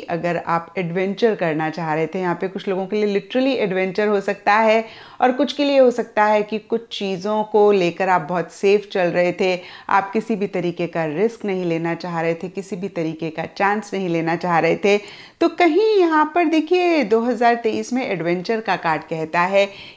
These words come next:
कि आप बेबी स्टेप्स, you know, जो भी आपकी डिज़ायर, जो भी आपका ड्रीम था, उसकी तरफ लेते हुए दिख रहे हैं और इसी से ही रिलेटेड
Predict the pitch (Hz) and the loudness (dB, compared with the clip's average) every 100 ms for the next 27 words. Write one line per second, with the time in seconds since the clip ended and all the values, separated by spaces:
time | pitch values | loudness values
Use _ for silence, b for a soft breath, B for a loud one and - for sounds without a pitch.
0 | - 185 285 220 165 - 202 214 185 269 | -2 4 4 4 -2 2 4 4 2 2
1 | 269 262 - - 190 185 185 - 185 180 | 2 -2 -8 0 2 2 0 -8 -6 -4
2 | 208 175 185 170 175 226 220 - 165 - | -2 0 0 0 0 0 0 0 -4 -4
3 | 185 165 165 165 151 156 156 160 156 180 | -6 -2 -2 0 0 2 2 0 0 -4
4 | 165 214 202 160 160 - 170 160 185 202 | -2 -2 -2 -4 -6 -2 -4 -2 -2 -2
5 | 180 190 160 B B B - 247 - 294 | -2 -2 -2 B B B -2 -2 2 0
6 | - 220 226 226 196 170 208 214 220 190 | 2 2 0 0 0 2 2 4 4 4
7 | 208 214 220 226 247 262 - 269 269 254 | 0 0 0 0 0 0 0 0 -2 -2
8 | 339 359 349 339 269 190 165 165 165 196 | 0 2 2 2 2 0 0 0 0 0
9 | 180 | 0